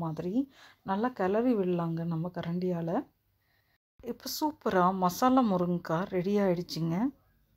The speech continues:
வேர்க்கடலை போட்டு சூப்பரா பண்ணியிருக்கோங்க இந்த மசாலா முருங்கைக்காயை. உங்க வீட்லயும் இதே மாதிரி ட்ரை பண்ணி பாருங்க. நம்ம மசாலா முருங்கைக்காய் சாப்பிடும்போது அந்த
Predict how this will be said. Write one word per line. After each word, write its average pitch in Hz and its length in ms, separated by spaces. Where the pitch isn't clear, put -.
வேர்க்கடலை 254 600
போட்டு 180 320
சூப்பரா 247 440
பண்ணியிருக்கோங்க 170 520
இந்த 226 220
மசாலா 190 320
முருங்கைக்காயை. 165 680
உங்க 247 240
வீட்லயும் 208 540
இதே 196 200
மாதிரி 185 320
ட்ரை 175 160
பண்ணி 175 320
பாருங்க. 160 280
நம்ம 247 140
மசாலா 294 420
முருங்கைக்காய் 190 460
சாப்பிடும்போது 170 560
அந்த 196 160